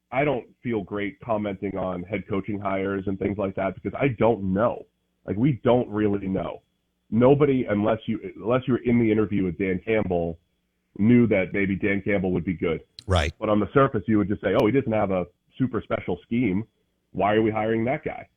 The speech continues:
Speaker 1: And
Speaker 2: Mm-hmm.
Speaker 1: turns out he's incredible for the most part, right? So I think,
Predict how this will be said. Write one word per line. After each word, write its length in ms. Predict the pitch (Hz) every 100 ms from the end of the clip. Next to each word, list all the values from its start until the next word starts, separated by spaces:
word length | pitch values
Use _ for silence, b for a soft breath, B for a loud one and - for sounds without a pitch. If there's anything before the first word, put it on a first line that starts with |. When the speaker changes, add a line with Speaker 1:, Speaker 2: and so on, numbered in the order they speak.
| _ -
Speaker 1:
And 100 | 104
Speaker 2:
Mm-hmm. 100 | 110
Speaker 1:
turns 160 | 113 117
out 180 | 104
he's 120 | 101 90
incredible 540 | 82 110 92 76 - _ _ _ _ -
for 80 |
the 40 | 98
most 220 | 90 -
part, 180 | 76 73
right? 220 | 104 110
So 260 | 120 107 95 _ _ _ _ _ _ -
I 80 | 123
think, 320 | 143 127 -